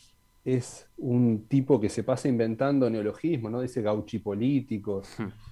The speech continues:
Speaker 1: cosas así, ¿no? De esa invención de palabras que unen, eh, dos palabras y crean un concepto nuevo, y, y en Herrera está todo eso de tran-, de,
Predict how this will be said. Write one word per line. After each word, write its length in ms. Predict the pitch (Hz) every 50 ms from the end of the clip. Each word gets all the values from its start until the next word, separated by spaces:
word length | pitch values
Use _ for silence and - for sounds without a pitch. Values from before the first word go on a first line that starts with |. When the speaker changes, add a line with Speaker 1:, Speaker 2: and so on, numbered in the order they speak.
| - - - - -
Speaker 1:
cosas 260 | - - - 139 120 107
así, 280 | 104 - - - 135 123
¿no? 180 | 123 127 127
De 80 | 120 117
esa 120 | - 120
invención 540 | 117 113 107 104 101 95 - - 123 117 117
de 100 | 110 107
palabras 540 | - 104 101 104 110 120 123 123 117 - -
que 120 | - 107
unen, 540 | 101 107 113 113 117 117 113 107 101 92 - - - - - - - - -
eh, 340 | - 101 98 95 95 90 87
dos 280 | 92 101 120 117 - -
palabras 680 | - 110 107 113 117 120 117 117 120 120 110 - -
y 60 | -
crean 220 | - 110 110 110
un 100 | 110 107
concepto 480 | 104 107 104 101 - 120 113 - 113 110
nuevo, 500 | 113 117 123 127 127 123 131 156 156 - - - _ _ _ _ _ _
y, 480 | - 131 117 110 104 104 101 98 - - _ _ _ _ _ _ _ _
y 300 | - 113 104 104 101 101
en 100 | 101 101
Herrera 380 | 107 104 107 117 123 131 143 143
está 640 | 131 - - - - 131 135 127 113 98 98 - - _
todo 260 | - 120 117 117 117
eso 240 | 117 113 - 123 107
de 80 | 101 101
tran-, 240 | 107 104 98 92 -
de, 360 | - 107 104 101 95 95 -